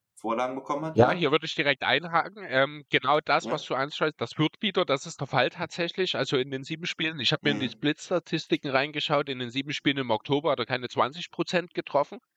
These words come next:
Speaker 2: hat dort vier Komma vier
Speaker 1: Ja.
Speaker 2: Dreier genommen. Seitdem aber hat
Speaker 1: Mhm.
Speaker 2: sich auch sein Wurfprofil angepasst. Er ist häufiger auch in den, äh, also häufiger am Korb unterwegs, wo er auch nochmal einen Schritt gemacht hat. Er nimmt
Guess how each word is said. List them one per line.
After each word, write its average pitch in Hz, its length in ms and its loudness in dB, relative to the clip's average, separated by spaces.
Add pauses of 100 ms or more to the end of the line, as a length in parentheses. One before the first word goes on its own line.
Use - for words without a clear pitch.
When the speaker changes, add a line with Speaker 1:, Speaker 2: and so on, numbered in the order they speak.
(160)
Speaker 2:
hat 127 180 2
dort 135 120 -2
vier 151 200 0
Komma 135 280 -2
vier 165 240 -2
Speaker 1:
Ja. 104 100 -6
Speaker 2:
Dreier 151 300 2
genommen. 156 320 -6 (300)
Seitdem 151 600 2
aber 135 320 2
hat 135 100 0
Speaker 1:
Mhm. - 40 -14
Speaker 2:
sich 139 200 -4
auch 143 80 0
sein 135 200 -2
Wurfprofil 147 600 -2
angepasst. 120 580 -4
Er 110 120 4
ist 131 120 -2
häufiger 147 580 0
auch 139 300 0
in 135 500 -6
den, 127 500 0 (560)
äh, 110 280 6
also 120 280 -2
häufiger 143 440 0
am 131 140 -6
Korb 175 300 0
unterwegs, 156 640 -2
wo 143 180 2
er 123 80 4
auch 143 60 2
nochmal 135 220 -6
einen 139 100 -8
Schritt - 280 -4
gemacht 131 460 -2
hat. 135 220 0
Er 110 100 -2
nimmt 147 300 -4